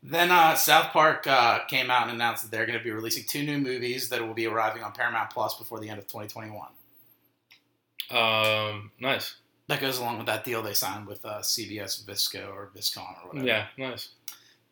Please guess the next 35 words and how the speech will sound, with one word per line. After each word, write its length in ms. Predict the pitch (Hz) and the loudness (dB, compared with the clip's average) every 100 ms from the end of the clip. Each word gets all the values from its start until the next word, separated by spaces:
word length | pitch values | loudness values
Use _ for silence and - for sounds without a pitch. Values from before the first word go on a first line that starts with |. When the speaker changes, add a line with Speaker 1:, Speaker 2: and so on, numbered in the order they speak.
| _ | _
Speaker 1:
Then 160 | 165 160 | -4 0
apparently 360 | 175 175 175 165 | 6 6 6 2
we'll 100 | 165 | 0
be 120 | 160 | 2
getting 240 | 156 151 | 2 2
a 20 | |
new 160 | 143 147 | 2 2
Batman 440 | 143 143 143 147 | 4 6 4 2
trailer 300 | 143 143 151 147 | 2 2 2 -2
from 160 | 135 | -4
the 40 | 123 | 2
Matt 280 | 123 120 127 | 4 4 2
Reeves, 340 | 123 123 120 | -2 -2 0
uh, 260 | 120 110 113 | 2 2 0
movie, 440 | 127 123 147 151 - - | -4 -2 -2 -4 -12 -10
which 140 | 123 | -4
should 200 | - 139 | 0 0
release 320 | 143 139 139 - | 0 0 0 -2
at 40 | |
D 120 | 127 | -2
C 160 | 123 123 | -2 -2
Fandom 360 | - 127 123 117 | -2 -2 -2 -4
in 80 | |
October. 500 | 107 - 110 98 - - _ _ _ _ _ | -6 -4 -4 -4 -10 -18 _ _ _ _ _
So 120 | - | -10
I'm 60 | 113 | -4
excited 320 | 107 120 110 | 0 0 0
for 80 | 117 | 2
that. 300 | 113 127 127 - - _ _ - | 8 8 8 2 -14 _ _ -4
It's 100 | - | 2
getting 180 | 294 | 6
a 60 | 302 | 10
lot 160 | 254 165 | 10 12
of 60 | |
hype. 240 | 143 127 | 10 8